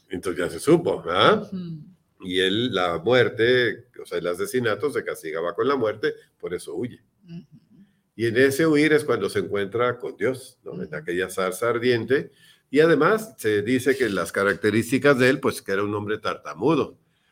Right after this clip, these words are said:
Speaker 1: Entonces, a un hombre
Speaker 2: Sí.
Speaker 1: tartamudo es al que mandan a hablar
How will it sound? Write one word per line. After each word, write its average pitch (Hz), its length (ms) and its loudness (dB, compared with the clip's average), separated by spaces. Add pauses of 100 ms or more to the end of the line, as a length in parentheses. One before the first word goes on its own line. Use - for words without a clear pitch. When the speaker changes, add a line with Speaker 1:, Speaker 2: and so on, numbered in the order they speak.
(220)
Speaker 1:
Entonces, 95 440 -2
a 92 80 2
un 104 140 0
hombre 123 260 4
Speaker 2:
Sí. 101 40 -6
Speaker 1:
tartamudo 139 640 2
es 135 100 -2
al 104 120 0
que 101 120 -4
mandan 127 580 2
a 92 100 2
hablar 127 560 0